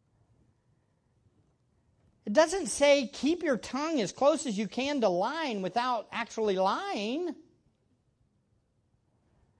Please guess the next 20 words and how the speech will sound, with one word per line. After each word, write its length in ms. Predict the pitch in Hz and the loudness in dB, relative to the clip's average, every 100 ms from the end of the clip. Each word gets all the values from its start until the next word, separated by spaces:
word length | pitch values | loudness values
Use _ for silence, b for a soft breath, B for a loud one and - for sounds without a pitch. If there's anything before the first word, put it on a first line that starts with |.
| _ | _
Again, 520 | 226 202 427 480 233 180 | -2 0 0 0 0 2
what 100 | 262 | 2
do 60 | |
we 100 | 330 | 2
do? 280 | 359 381 330 | 0 0 0
We 160 | 262 302 | 0 0
argue 420 | 269 294 262 285 | 2 2 2 4
over 200 | 269 254 | 4 4
what 320 | 226 226 180 | 4 0 0
white 320 | 151 180 226 | -2 -2 -2
lies 480 | 190 196 226 233 160 | -2 0 0 -2 0
are 280 | 139 120 110 | -2 -2 -6
and 100 | 120 | -10
if 120 | 131 | -10
it's 160 | 202 196 | -6 -4
okay 440 | 196 - 185 202 | -6 -6 -4 -2
to 80 | 185 | -4
have 200 | 185 185 | -4 -4
white 320 | 156 190 170 | -2 -2 -2
lies. 560 | 180 214 156 104 - | -4 -4 -8 -16 -20